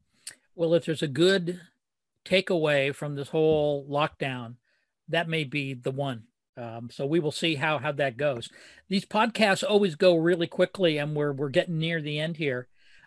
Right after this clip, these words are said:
Uh, so last question, here at the Talent X podcast, we wholeheartedly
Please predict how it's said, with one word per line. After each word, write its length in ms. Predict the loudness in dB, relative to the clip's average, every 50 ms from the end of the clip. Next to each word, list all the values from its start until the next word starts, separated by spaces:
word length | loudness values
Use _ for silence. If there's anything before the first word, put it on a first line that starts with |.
| _ _
Uh, 180 | -4 -2 -2 -2
so 220 | 0 2 2 2
last 300 | 4 4 4 2 2 0
question, 600 | 0 0 0 0 0 -2 -4 -6 -6 -6 -6 -10 -14 _ _ _ _ _ _ _ _
here 240 | _ 2 4 4 4
at 160 | 2 0 -2
the 100 | -4 -4
Talent 400 | -4 -2 -2 -2 -2 0 0 0
X 180 | -2 -2 -4 -6
podcast, 800 | -6 -4 -2 -2 -4 -4 -4 -4 -2 -2 -2 -4 -6 -8 -12
we 160 | -12 -12 -12 -10
wholeheartedly 1120 | -4 0 2 2 2 0 0 2 4 4 4 4 2 -2 -2 0 0 -2 -4 -6 -8 _